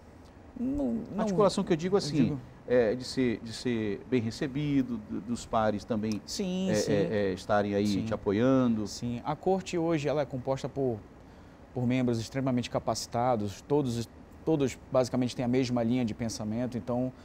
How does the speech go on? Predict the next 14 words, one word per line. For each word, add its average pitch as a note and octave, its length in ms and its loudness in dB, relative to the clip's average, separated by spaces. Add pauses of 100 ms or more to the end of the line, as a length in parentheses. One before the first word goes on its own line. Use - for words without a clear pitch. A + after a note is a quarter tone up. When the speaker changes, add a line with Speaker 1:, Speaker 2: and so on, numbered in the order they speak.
(180)
Speaker 2:
Isso - 140 -2
é - 20 2
bacana, A#2 380 2
torna A2+ 200 0
o - 40 -4
tra-, G#2 160 -4 (180)
trabalho G#2+ 300 4
mais C3 140 4
Speaker 1:
Sim, B2 60 0
Speaker 2:
fácil. G2 220 0
Speaker 1:
sim, A#2 180 -2 (340)
bem C3+ 160 0
mais C#3 160 0
fácil. A2 440 -8